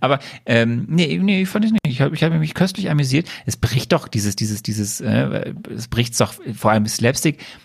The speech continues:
Die, die Sovereign, die Souveränen geben sich als die Makellosen. Alles ist perfekt, alles funktioniert, alles ist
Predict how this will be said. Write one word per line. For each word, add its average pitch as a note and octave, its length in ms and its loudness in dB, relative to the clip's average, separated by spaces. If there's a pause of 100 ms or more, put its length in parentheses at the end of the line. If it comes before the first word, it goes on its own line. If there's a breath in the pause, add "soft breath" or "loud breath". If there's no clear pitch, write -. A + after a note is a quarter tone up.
(1040 loud breath)
Die, A2 220 -4
die A2+ 180 0
Sovereign, D3 520 4
die B2 80 2
Souveränen A2+ 840 2
geben A#2+ 360 0
sich B2 200 -2
als A2+ 220 -2
die B2 140 4
Makellosen. C3 720 2
Alles A#2+ 280 0
ist B2+ 120 -6
perfekt, A#2+ 580 0
alles C#3+ 300 2
funktioniert, B2+ 720 2
alles A#2+ 320 0
ist - 360 -4